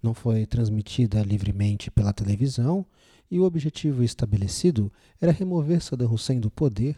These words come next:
e ostensivamente encontrar e destruir as armas de destruição em massa fartamente alardeadas. Hussein foi capturado por uma unidade militar estadunidense em treze de dezembro de dois mil e três.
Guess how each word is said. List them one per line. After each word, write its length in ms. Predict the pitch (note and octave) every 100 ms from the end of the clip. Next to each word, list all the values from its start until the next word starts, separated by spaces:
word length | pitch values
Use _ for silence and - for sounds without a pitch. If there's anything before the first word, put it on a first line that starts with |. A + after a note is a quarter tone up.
| _ _ _ _
e 100 | C#3+
ostensivamente 1040 | E3 - E3+ D#3 - E3 D3 C3+ D3+ C3 A2+
encontrar 840 | A2+ - G#2 G2+ A2 B2+ D3+ B2
e 80 | A2
destruir 600 | G2+ G#2 - A2 A#2 C#3+
as 200 | A2 G2
armas 560 | B2 B2+ A2+ A2 A2 G2
de 100 | A#2
destruição 720 | A2 - A#2+ A#2+ - B2 A2+
em 80 | A2
massa 480 | G#2+ C3 - A2+ G#2+ _ _ _
fartamente 760 | - F3+ D3+ - C#3 A#2 A#2 -
alardeadas. 1080 | G#2+ G#2+ G#2 B2+ G#2 F#2 G#2+ - - - - _ _ _ _ _ _ _ - -
Hussein 500 | G2+ G2 A2 A#2+ F#2 _ _
foi 220 | - E3
capturado 720 | - E3+ - F3+ E3+ D#3+ A#2 G#2
por 140 | - A#2
uma 200 | A2 G#2+
unidade 540 | G#2+ G#2+ A2+ A#2+ G2+
militar 460 | G#2 G#2 - B2 A2+
estadunidense 1000 | G#2 A2+ G#2 G#2+ G2+ A#2 A2+ - A#2 G2 _ _ _
em 240 | C#3 C3+
treze 640 | B2+ - D#3 C3+ A#2 A2+ G#2+
de 140 | B2
dezembro 560 | A#2+ A2+ C3+ C#3+ A2+ A2
de 100 | A2
dois 220 | A#2 G#2+
mil 160 | B2
e 40 | C3
três. 600 | - G2+ F2+ - -